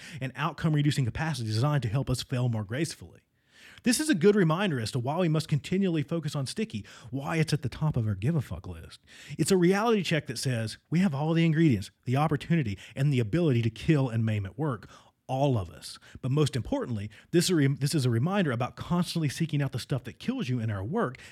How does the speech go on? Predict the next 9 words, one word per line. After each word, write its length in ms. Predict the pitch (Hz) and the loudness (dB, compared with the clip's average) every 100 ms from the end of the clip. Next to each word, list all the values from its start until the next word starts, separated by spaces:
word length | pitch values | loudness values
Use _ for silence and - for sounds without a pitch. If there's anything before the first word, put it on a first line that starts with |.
| - | -6
and 180 | 139 127 | -2 0
matching 380 | 170 190 - 135 | 2 0 2 -2
it 80 | |
with 120 | 120 117 | -2 -6
life-saving 460 | 107 110 117 110 | -6 -6 -6 -6
controls 460 | 110 - 180 120 110 - 127 | -6 -6 -6 -4 -6 -10 -6
and 140 | 139 | 0
robust 320 | 123 110 98 | 2 0 -2
defenses. 560 | - - 220 - 87 - | -8 -4 -2 -2 -10 -20